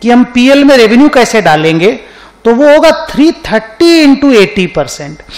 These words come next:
अब सोचो थ्री थर्टी क्या है, थ्री थर्टी है मेरे total, total revenue hundred percent का, उसका अगर मैं eighty percent multiply कर दूं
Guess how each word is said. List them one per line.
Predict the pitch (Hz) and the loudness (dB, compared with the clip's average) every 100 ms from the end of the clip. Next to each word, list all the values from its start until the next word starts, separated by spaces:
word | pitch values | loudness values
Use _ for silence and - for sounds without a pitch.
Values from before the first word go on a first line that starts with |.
| - - 269 | -16 -10 -6
अब | - | -4
सोचो | 277 330 | -2 -2
थ्री | - 240 | -4 -4
थर्टी | 285 233 - 247 | -4 -4 -6 -10
क्या | - 233 | -4 -4
है, | 220 254 - _ _ _ | -4 -12 -20 _ _ _
थ्री | - 269 - | -4 -4 -2
थर्टी | 170 - 220 202 | -8 -6 -4 0
है | 220 269 196 | -2 -2 -4
मेरे | 170 185 143 - _ _ | -2 -2 -4 -20 _ _
total, | 196 202 208 302 311 302 - - _ | -4 -4 0 0 0 -2 -10 -20 _
total | 233 302 339 - 359 349 311 | -4 -2 -2 0 0 2 2
revenue | 208 190 170 165 151 - - | 0 0 -4 -8 -12 -16 -4
hundred | 214 247 269 - | -2 0 0 0
percent | 196 - 175 160 | -4 -4 -10 -10
का, | - 151 - - - - | -10 -12 -12 -20 -20 -14
उसका | 208 269 | -4 -2
अगर | 262 | -2
मैं | 262 226 | 0 0
eighty | 214 311 | 0 -2
percent | 294 269 254 233 | -4 -4 -4 -6
multiply | 196 190 185 180 180 | -6 -6 -6 -6 -4
कर | 170 156 | -6 -6
दूं | 151 | -6